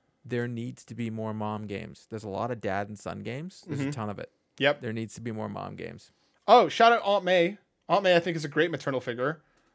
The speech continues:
Speaker 2: for Peter Parker.
Speaker 1: Yeah, but that's a comic into a game. It's, mm,
Speaker 2: But still.
Speaker 1: I, sure.
Speaker 2: Still,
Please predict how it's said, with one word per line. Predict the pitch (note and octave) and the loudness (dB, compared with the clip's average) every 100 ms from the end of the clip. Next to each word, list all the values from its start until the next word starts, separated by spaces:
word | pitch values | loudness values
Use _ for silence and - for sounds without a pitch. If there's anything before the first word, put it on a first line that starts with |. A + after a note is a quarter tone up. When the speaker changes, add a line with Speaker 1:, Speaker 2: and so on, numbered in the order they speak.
| _ | _
Speaker 2:
for | - | 0
Peter | D3 C#3+ | 0 0
Parker. | C3 A#2+ A2+ B2+ D3 | -2 -4 -2 -6 -6
Speaker 1:
Yeah, | G2+ | -8
but | B2+ C#3+ | -8 -6
that's | F3+ F#3 | -8 -10
a | - | -16
comic | - A2 G#2 G2 | -8 -6 -6 -8
into | G2+ F#2 | -10 -10
a | F2 | -12
game. | D#2+ D2 | -12 -14
It's, | C3+ D#3+ C#3+ _ | -14 -16 -18 _
mm, | C#3 C#3+ C#3 - | -16 -14 -16 -8
Speaker 2:
But | A3+ | -6
still. | - G#3 A3 | 4 6 6
Speaker 1:
I, | C#3+ - _ _ _ _ _ _ _ | -2 -14 _ _ _ _ _ _ _
sure. | - - B2+ A2+ - _ _ _ | -18 -12 -10 -10 -16 _ _ _
Speaker 2:
Still, | - A3 D#3+ | 2 4 4